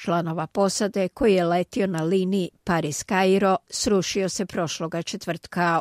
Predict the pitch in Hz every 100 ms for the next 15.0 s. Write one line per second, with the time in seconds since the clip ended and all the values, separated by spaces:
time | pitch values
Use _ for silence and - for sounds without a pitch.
0 | - 185 165 165 175 165 165 - 170 165
1 | 160 _ _ 214 185 196 190 202 190 -
2 | 180 226 190 - 196 190 190 - - 208
3 | 190 180 - 190 175 196 185 202 190 196
4 | 190 185 175 190 185 180 - 180 196 202
5 | 190 160 196 185 202 190 - 190 202 180
6 | 185 175 208 202 - 180 185 175 - 160
7 | - 202 190 - 190 180 208 185 190 -
8 | 196 185 175 190 214 214 165 - - -
9 | - 254 214 202 190 180 190 180 185 170
10 | 185 196 220 180 160 156 156 156 - -
11 | 202 156 156 160 160 170 165 156 - 160
12 | 175 185 190 170 160 - _ - 220 -
13 | 202 185 214 202 208 190 185 - 180 180
14 | 185 180 175 185 175 - 202 214 214 -